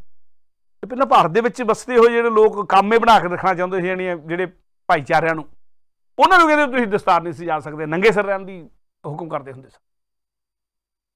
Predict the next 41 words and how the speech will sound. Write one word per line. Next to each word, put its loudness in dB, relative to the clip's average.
ਵੈਸੇ 4
ਜਿਹੜਾ 4
ਸੀ -2
ਉਹ 0
ਪੰਜ 2
ਗਜ 0
ਤੋਂ -4
ਵੱਡੀ -8
ਦਸਤਾਰ -2
ਨਹੀਂ -12
ਸਜਾ -14
ਸਕਦਾ। -20
ਕਸ਼ਤਰੀ 0
ਜਿਹੜਾ 4
ਸੀ 4
ਉਹ 0
ਦੁਮਾਲਾ 4
ਸਜਾ -2
ਸਕਦਾ -14
ਸੀਗਾ, -20
ਵੱਡਾ, 0
ਕੋਈ -8
ਜੰਗ 0
ਦੇ -4
ਮੈਦਾਨ -4
'ਚੋਂ -12
ਨਹੀਂ -14
ਜਾਣਾ, -18
ਉਹ 0
'ਤੇ -6
ਕੋਈ -4
ਪਾਬੰਦੀ -6
ਨਹੀਂ। -20
ਸ਼ੂਦਰ -6
ਤੇ 0
ਵੈਸ਼ 4
ਉੱਤੇ 0
ਪਾਬੰਦੀ -2
ਸੀ, -8
ਸਵਾ 4
ਗਜ, 0